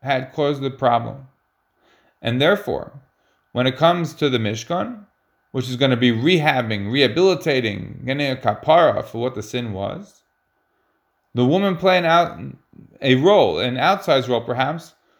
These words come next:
in relation to the Kiar for sure, but in relation to, as the Torah says, "V'chol isha chachmas lev yadana," any woman who had the, the ability to do things, for, for sure they did.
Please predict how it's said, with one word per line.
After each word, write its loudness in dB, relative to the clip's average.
in 0
relation 4
to -2
the -10
Kiar 4
for -6
sure, -6
but 2
in -2
relation 0
to, 0
as -2
the -10
Torah 4
says, -2
"V'chol -2
isha -2
chachmas 0
lev 0
yadana," 0
any 4
woman 0
who 4
had 4
the, 0
the -4
ability 0
to -8
do -2
things, -4
for, -6
for -12
sure -2
they 0
did. -2